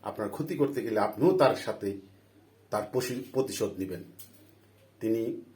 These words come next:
ডাইরেক্ট এই অর্ডার দিয়ে দিয়েছেন। তো আমি যে কথাটি বলতে চাই যে বাংলাদেশ আওয়ামী লীগের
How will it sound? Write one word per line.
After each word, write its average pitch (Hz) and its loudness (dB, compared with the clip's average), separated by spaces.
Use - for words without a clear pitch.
ডাইরেক্ট 120 4
এই 117 -4
অর্ডার 110 4
দিয়ে 117 2
দিয়েছেন। 117 -4
তো 120 -2
আমি 131 2
যে 127 -2
কথাটি 139 -2
বলতে 127 0
চাই 92 0
যে 101 2
বাংলাদেশ 139 4
আওয়ামী 131 2
লীগের 120 2